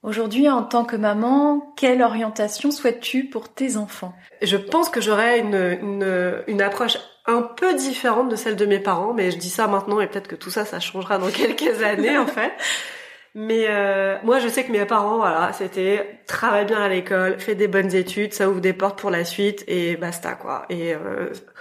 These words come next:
Speaker 2: un job, sécurité de l'emploi et tout. Euh, mes filles, aujourd'hui, moi, je cultive,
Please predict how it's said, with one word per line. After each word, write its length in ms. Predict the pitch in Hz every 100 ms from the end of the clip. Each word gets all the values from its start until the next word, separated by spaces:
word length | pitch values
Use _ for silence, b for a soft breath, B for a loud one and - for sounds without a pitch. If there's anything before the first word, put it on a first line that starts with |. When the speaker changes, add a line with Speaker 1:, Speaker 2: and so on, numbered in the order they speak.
| B B
Speaker 2:
un 180 | 202 202
job, 300 | 180 196 196
sécurité 500 | 202 202 196 180 190
de 60 | 180
l'emploi 320 | 175 214 190
et 80 | -
tout. 160 | - - B B B B B
Euh, 160 | 208 208
mes 180 | 220 233
filles, 200 | - 339
aujourd'hui, 360 | 285 226 214
moi, 120 | 285 220
je 120 | 196
cultive, 840 | 190 240 226 - - 233 277 277